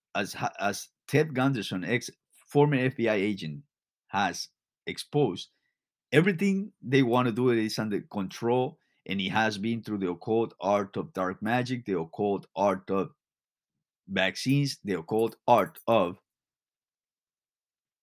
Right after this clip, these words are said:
these silent weapons, one, two, three, four, five G, that are secrets inside houses. This is how they, they get people sick,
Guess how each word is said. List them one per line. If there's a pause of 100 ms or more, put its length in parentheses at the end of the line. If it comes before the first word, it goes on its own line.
(440)
these
silent
weapons, (880)
one,
two,
three,
four,
five
G, (480)
that
are (640)
secrets
inside
houses. (420)
This
is
how
they,
they
get
people
sick,